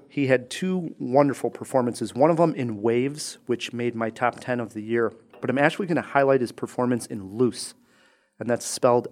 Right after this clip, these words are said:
L U C E, in which he plays the lead character named Luce. And it's a phenomenal cast in general. You got, uh,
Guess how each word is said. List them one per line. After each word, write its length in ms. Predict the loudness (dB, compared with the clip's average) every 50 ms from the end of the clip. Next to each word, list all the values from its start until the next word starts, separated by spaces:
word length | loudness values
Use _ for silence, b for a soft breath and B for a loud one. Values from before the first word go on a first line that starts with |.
| -2
L 160 | 0 2 2 2
U 240 | 0 -2 -4 -4
C 420 | -4 -4 -8 -6 -6 -6 -6 -6 -6
E, 280 | -8 -8 -6 -6 -6 -8
in 140 | -6 -4 -4
which 160 | -4 -4 -4
he 100 | -6 -8
plays 380 | -10 2 4 4 4 4 2 -2
the 80 | -6
lead 300 | -4 -2 -2 -4 -4 -6
character 500 | -2 0 2 2 2 0 -2 -4 -4 -4 B B B B B B
named 400 | -4 0 0 0 0 0 -2 -4 -4 2
Luce. 440 | 4 4 4 4 2 -4 -10 -10 -14 _ _ _ _ _ _ _ _ _ _ _ _ _ -20 -2 0
And 180 | 0 0 0 0
it's 180 | -2 2 2
a 100 | 2 2 B B B B B B B B B B
phenomenal 580 | -2 0 2 4 6 4 4 6 4 2 2
cast 500 | 0 0 2 4 4 4 2 -2 -10 -8 -8
in 180 | -6 -6 -2
general. 320 | 0 2 2 2 2 2 0
You 80 | 0
got, 260 | 0 0 -2 0 0
uh, 160 | 0 0 0